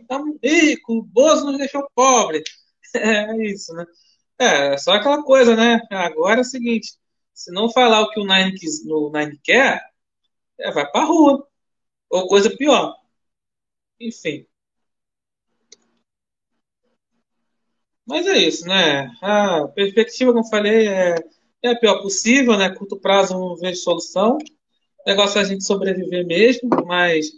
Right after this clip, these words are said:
não, é, <laughs> sem aquelas coisas de, de coach, né? Ah, coach, não sei o quê, pra,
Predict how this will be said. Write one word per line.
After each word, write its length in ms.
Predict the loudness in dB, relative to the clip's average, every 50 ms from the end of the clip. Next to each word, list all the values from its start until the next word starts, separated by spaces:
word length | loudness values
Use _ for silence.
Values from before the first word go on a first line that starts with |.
| _ _ _ _ _ _ _ _
não, 280 | -8 -6 -6 -6 -6 -8 -10 -8 -2 0
é, 300 | 2 2 2 0 0 -2
<laughs> 20 |
sem 280 | -4 0 2 2 2 2
aquelas 260 | 2 0 0 0 -2
coisas 240 | -4 -4 -2 -2 -2
de, 200 | -4 -6 -6 -8 -12 _ _ _ _ _ _
de 100 | -18 -18 -16 _
coach, 420 | 4 4 6 6 4 2 -2 -4
né? 240 | -4 -4 -2 -2 -2
Ah, 200 | -4 -4 -6 -8 -10 -8
coach, 160 | -8 -6 -6
não 80 | -6
sei 120 | -6 -6 -6
o 60 | -4
quê, 340 | -2 2 4 4 4 4 2 0
pra, 320 | 0 0 0 0 -2 -6